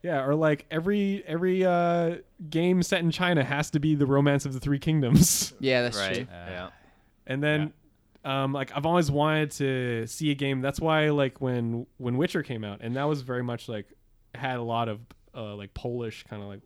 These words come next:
Speaker 1: lore and,
Speaker 2: Yeah,
Speaker 1: you know,
Speaker 2: for sure.
Speaker 4: Mm-hmm.
Speaker 1: love into it. And then it was just really cool because it's, like, it's a fun game, but at the same time, it's also
Speaker 2: I'm
Speaker 1: part of their
Speaker 2: learning.
Speaker 1: culture. Yeah, I'm
Speaker 2: Yeah.
Speaker 1: learning my history and shit. I'm like,
Speaker 2: Yeah.
Speaker 1: so I'm, yeah, I
Speaker 2: Witcher
Speaker 1: mean,
Speaker 2: is
Speaker 1: I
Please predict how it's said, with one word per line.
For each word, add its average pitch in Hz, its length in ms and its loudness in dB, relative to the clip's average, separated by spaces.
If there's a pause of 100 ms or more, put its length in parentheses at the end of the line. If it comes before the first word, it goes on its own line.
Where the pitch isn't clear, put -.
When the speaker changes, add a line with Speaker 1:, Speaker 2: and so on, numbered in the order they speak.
Speaker 1:
lore 101 380 -12
and, 98 240 -14
Speaker 2:
Yeah, 165 180 0
Speaker 1:
you 139 60 -6
know, 101 40 -16
Speaker 2:
for 160 120 -2
sure. 160 260 -2
Speaker 4:
Mm-hmm. 117 240 -10
Speaker 1:
love 120 180 -12
into 117 300 -12
it. 104 140 -14
And 113 160 -10
then 120 200 -8
it 120 80 -14
was 131 200 -6
just 139 140 -6
really 165 220 2
cool 240 260 -2
because 143 220 -4
it's, 131 160 -10
like, 120 320 -8
it's 135 180 -14
a 127 40 -12
fun 165 240 -2
game, 160 260 0
but 131 40 -4
at 127 60 -6
the 117 40 -10
same 143 240 -6
time, 131 240 -12
it's 117 80 -16
also 120 180 -10
Speaker 2:
I'm 220 120 4
Speaker 1:
part 254 100 4
of 302 60 8
their 311 80 4
Speaker 2:
learning. 190 140 2
Speaker 1:
culture. 123 360 -2
Yeah, 123 100 -4
I'm 175 60 4
Speaker 2:
Yeah. 240 60 2
Speaker 1:
learning 320 160 0
my 277 80 0
history 320 300 0
and 196 80 4
shit. 147 200 -4
I'm 147 140 -6
like, 190 140 -8
Speaker 2:
Yeah. 131 60 -12 (360)
Speaker 1:
so 180 100 -10
I'm, 170 140 -6
yeah, 196 140 0 (300)
I 147 60 -6
Speaker 2:
Witcher - 20 -2
Speaker 1:
mean, 180 120 2
Speaker 2:
is 175 80 0
Speaker 1:
I - 20 -4